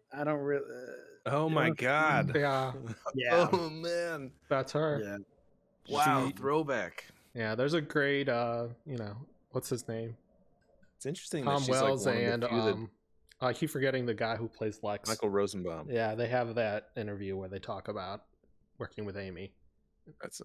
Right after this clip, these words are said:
Speaker 2: that's
Speaker 3: And they said even
Speaker 2: hilarious.
Speaker 3: then they knew. She wasn't like, um, I mean, she only was there for one episode, you know? And so she wasn't, like, she didn't get to spend a lot of time with them, but they said she, even then, she was, like, very professional and, like,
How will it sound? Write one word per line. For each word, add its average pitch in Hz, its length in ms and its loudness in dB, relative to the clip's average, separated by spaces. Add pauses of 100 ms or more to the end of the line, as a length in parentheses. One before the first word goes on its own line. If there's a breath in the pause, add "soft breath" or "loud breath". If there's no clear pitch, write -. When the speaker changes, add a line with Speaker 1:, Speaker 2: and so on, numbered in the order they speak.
(120)
Speaker 2:
that's - 260 -10
Speaker 3:
And 135 80 0
they 151 100 4
said 180 260 2
even 147 200 2
Speaker 2:
hilarious. 123 60 0
Speaker 3:
then 123 200 2
they 113 160 2
knew. 110 280 0
She - 260 2
wasn't 185 360 2
like, 139 340 2
um, 110 420 -2 (260)
I 156 60 0
mean, 139 100 2
she 156 120 2
only 139 200 2
was 110 200 0
there 107 160 2
for 110 160 -6
one 98 200 -4
episode, - 520 -8
you 107 100 -8
know? 95 240 -8 (320)
And 123 100 -12
so 110 180 -8
she 104 280 -6
wasn't, 101 400 -4
like, 90 320 -14 (800)
she - 160 -8
didn't 98 220 -4
get 98 100 -6
to 104 60 -10
spend 98 260 -6
a - 20 -8
lot 92 200 -6
of 90 80 -12
time 92 240 -8
with - 100 -20
them, - 240 -12
but 92 180 -12
they 90 120 -8
said 95 240 -6
she, 95 200 -8 (200)
even 95 240 -8
then, 90 160 -8
she - 140 -10
was, 85 140 -12
like, - 200 -12
very 85 180 -10
professional - 640 -12
and, - 80 -20
like, - 300 -14